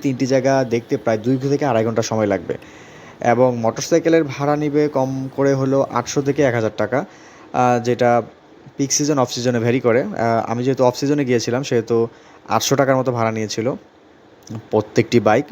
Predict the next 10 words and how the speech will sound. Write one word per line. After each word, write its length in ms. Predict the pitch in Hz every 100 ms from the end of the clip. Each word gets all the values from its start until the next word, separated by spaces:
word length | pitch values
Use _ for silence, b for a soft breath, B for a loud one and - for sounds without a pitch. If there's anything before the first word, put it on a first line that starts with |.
| -
অর্থাৎ 260 | 107 - 104
একটি 260 | 113 -
বাইক 160 | 127 117
আটশো 220 | 110 -
টাকার 240 | 117 117
মতো 160 | 110 110
ভাড়া 180 | 110 110
নিয়েছিল। 440 | 107 101 113 123 - B B B B B -
তো 80 | 123
আমরা 520 | 117 117 117 117